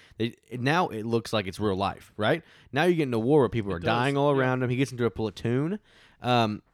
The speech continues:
Speaker 1: and the dude just, he's a medic, which we didn't say, but he goes to be a medic, which is really scary. Um, I feel like that'd be even scarier than being a soldier because you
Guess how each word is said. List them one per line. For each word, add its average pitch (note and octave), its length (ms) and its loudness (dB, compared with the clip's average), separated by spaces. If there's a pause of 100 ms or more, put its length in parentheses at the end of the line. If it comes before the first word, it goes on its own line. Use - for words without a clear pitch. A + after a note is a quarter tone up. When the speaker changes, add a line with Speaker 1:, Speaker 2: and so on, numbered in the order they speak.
(140)
Speaker 1:
and B2 300 0 (100)
the A#2 140 -4
dude B2 460 2
just, - 280 -2
he's C3 180 -4
a B2+ 60 2
medic, G2 460 -2
which G#2+ 260 -6
we G2+ 80 -2
didn't F#2+ 160 -4
say, F#2 160 -2
but F2 120 -6
he G#2+ 140 -2 (140)
goes A2+ 180 2
to F#2 80 -16
be G2 80 -2
a E2+ 80 -2
medic, G2+ 520 0 (280)
which A#2+ 140 -4
is C3 220 -2 (280)
really A2+ 500 0
scary. F#2+ 440 -4 (260)
Um, A2 180 4
I G#2 60 2
feel A#2+ 160 0
like G2+ 80 0
that'd G#2+ 320 0
be - 300 -12
even G2+ 140 -4
scarier A2 360 0
than G2 120 -4
being G2 160 -4
a F2 40 -8
soldier B2 320 -2
because G2 300 -4
you G2 200 -4